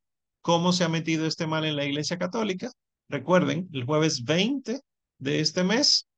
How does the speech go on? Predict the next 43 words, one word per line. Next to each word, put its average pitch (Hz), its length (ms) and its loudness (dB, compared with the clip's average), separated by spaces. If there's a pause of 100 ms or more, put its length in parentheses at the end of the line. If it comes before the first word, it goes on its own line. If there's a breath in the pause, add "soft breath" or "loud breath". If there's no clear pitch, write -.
(320)
eh, 135 460 0
a 151 120 0
las 147 200 0
ocho 165 200 0
de 185 60 2
la 175 120 2
noche, 190 300 -2
pongo 160 260 -6
las 160 140 -2
siete 160 200 -4
y 151 40 -2
cincuenta, 160 480 -2
¿verdad? 151 260 -2
Porque 127 260 -8
conocemos 143 560 -4 (140)
que 135 100 -2
hay 139 160 2
gente 147 280 -4
que 135 80 -4
se 139 120 -4
les 139 180 -4
olvida. 165 480 0 (540)
Tienen 170 540 4
el, 147 420 0
los 143 360 -2
links, 202 500 0
la, 139 200 -2
la 135 180 -2
identificación 135 640 -4
de 160 80 4
la 156 120 6
reunión, 170 460 2
el 151 100 0
código 160 280 -2
de 160 100 0
acceso, 202 460 -2 (920)
e 175 120 2
inviten 180 520 2
a 147 140 2
todo 170 240 2
el 185 100 -2
que 180 120 -4
quiera. 135 400 -4